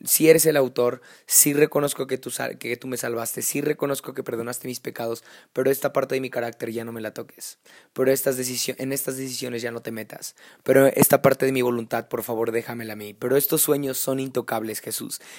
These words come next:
Y entonces no dejamos que Él haga la obra completa en nosotros. Y estamos así como obras muertas, ¿no? Te decía hace un rato que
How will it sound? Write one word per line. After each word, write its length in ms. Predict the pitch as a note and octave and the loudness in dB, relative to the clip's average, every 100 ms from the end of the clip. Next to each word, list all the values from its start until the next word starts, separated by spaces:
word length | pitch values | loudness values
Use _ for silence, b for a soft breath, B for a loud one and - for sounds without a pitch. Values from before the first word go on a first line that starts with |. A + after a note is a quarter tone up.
| B | B
Y 80 | D#3+ | 0
entonces 380 | F#3 C4+ B3 C4+ | 0 0 -2 2
no 120 | C4 | 4
dejamos 400 | G#3+ G3+ F#3 F3 | 2 2 -2 -2
que 180 | - D3+ | 2 4
Él 100 | D3 | 4
haga 220 | C#3+ C#3 | 2 0
la 180 | B2+ B2 | 0 0
obra 360 | C3 C#3+ D#3 - | 0 2 2 -2
completa 480 | A#2+ A2+ A#2+ A#2 A2 | -6 -4 -4 -4 -8
en 80 | |
nosotros. 600 | G#2+ G2+ G#2+ - - - - B B B | -8 -8 -10 -12 -16 -16 -18 B B B
Y 100 | - | 2
estamos 360 | E3 D#3 A3 C4 | 2 2 -2 0
así 260 | A3+ A3+ A3 | -2 -2 -2
como 260 | D#3+ D#3 | 0 2
obras 240 | F3+ F3+ C3+ | 2 -2 -4
muertas, 580 | B2+ C3+ B2+ A#2+ - | -6 -6 -6 -10 -14
¿no? 240 | B2+ B2 D#3+ | -10 -10 -12
Te 160 | - A#2 | -12 -12
decía 200 | A2 A#2+ | -10 -10
hace 100 | A#2+ | -8
un 60 | |
rato 260 | A2+ A2+ A2+ | -8 -8 -8
que 180 | A2+ | -10